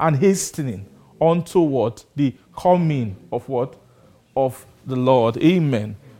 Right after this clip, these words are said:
You are looking for new heavens, looking for a new earth, wherein what? Dwelleth righteousness. That you are giving in and and you are, you are acting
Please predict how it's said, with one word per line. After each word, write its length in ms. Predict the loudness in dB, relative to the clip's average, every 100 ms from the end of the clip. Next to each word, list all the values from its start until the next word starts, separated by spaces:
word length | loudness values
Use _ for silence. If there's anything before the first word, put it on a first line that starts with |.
| -8
You 100 | 0
are 60 | 2
looking 400 | 4 0 0 -2
for 240 | 0 -2
new 300 | 0 2 4
heavens, 640 | 2 0 -4 -8 -18 -20 -20 _ -4
looking 380 | -2 0 -2
for 240 | -4 -4 -2
a 60 |
new 260 | -2 -2 -2 -4
earth, 320 | -6 -8 -12 _ _
wherein 460 | 2 4 4 2 0
what? 260 | -2 -2 -8 -20 -8
Dwelleth 760 | -2 2 2 2 2 0 -2 -12 _
righteousness. 800 | 0 2 2 -2 -8 -10 -12 -8
That 160 | -4 0
you 100 | 2
are 100 | 2
giving 460 | 0 -6 -6 -6
in 160 | -6 -4
and 320 | -4 -4 -6 -8 _ -8
and 140 | -2
you 100 | 2
are, 320 | 4 4 4 0
you 140 | 0
are 140 | 0 0 0
acting 840 | -2 -2 -18 -16 -6 -2 0 -2